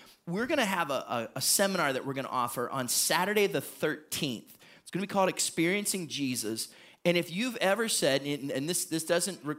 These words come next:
require rocket science in any way, if you've just said, "Boy, I wish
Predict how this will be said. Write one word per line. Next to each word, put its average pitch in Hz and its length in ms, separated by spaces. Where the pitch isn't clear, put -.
require 143 400
rocket 143 460
science 107 340
in 131 80
any 127 160
way, 98 240
if 104 140
you've 202 160
just 185 180
said, 151 220
"Boy, 185 240
I 160 80
wish 190 340